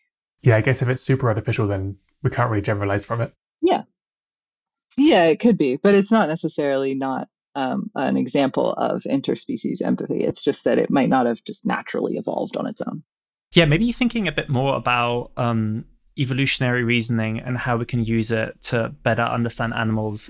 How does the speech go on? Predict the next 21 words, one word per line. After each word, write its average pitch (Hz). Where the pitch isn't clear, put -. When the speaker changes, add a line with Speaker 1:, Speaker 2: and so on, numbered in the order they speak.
Speaker 3:
in 131
a 117
farmed 117
animal 107
welfare 113
Speaker 2:
Mm-hmm. 180
Speaker 3:
context. 196
Can 143
you 151
Speaker 2:
Mm-hmm. 156
Speaker 3:
maybe, 156
yeah, 127
give 127
some 135
examples? 127
Speaker 2:
Yeah, 170
sure. 202
Um, 170
yeah, 208
so 170
at, 160